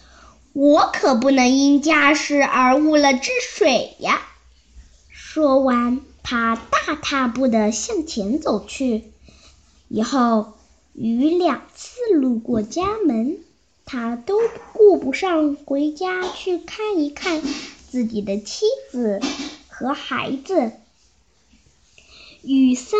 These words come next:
过家门而不入的事情传开了，大家治水的劲头更足了。经过十三年的努力，禹带领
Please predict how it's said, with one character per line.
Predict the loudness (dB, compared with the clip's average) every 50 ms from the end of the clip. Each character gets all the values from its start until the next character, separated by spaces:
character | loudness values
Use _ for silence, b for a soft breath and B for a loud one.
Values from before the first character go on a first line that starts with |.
| 0 0 0
过 | 0 0 0 0
家 | 0 0 0 2 2 4
门 | 2 2 2 0
而 | -2 -2 -2 0 2 0 0
不 | 0 -2
入 | 0 2 4 6 6 4 4
的 | 2 -2 -4
事 | -4 -4 -2 -4 -4
情 | -4 -6 -6 -6 -6 -6 -8 -12
传 | -14 -12 -8 -6 -6 -6 -6
开 | -6 -4 -4 -2 -2 0 0 0
了， | 0 -2 -4 -6 -10 b b b b b b b b
大 | -4 -4 -4 -4
家 | -4 -6 -6 -6 -6
治 | -6 -4 -2 0 0 0
水 | -2 -2 -2 -2 -2
的 | 0 -2 -4
劲 | -4 -2 -6 -4 -2 -2 -2
头 | -2 -4 -6 -4 -4 -6
更 | -6 -4 -2 0 2 2 0 -2
足 | -8 -12 -8 -6 -4 -2
了。 | 0 0 0 -2 -4 -10 _ _ b b b b b b b b b b b
经 | -4 -4 -2 -2 -2
过 | 0 2 2 2 0
十 | -2 -6 -8
三 | -8 -4 -4 -4 -2 -2 -2 -2
年 | -2 0 0
的 | 2 2 2
努 | 2 0 -2 -2 -4
力， | -4 -2 -2 0 0 -2 -4 -8 _ _ _ b b b b b b b b
禹 | -4 -2 -2 0 0 0 -2 -2 -4
带 | -6 -8 -4 0 0 2 2 2
领 | 0 0 0 -2 -4 -4 -8 -12 -16 -18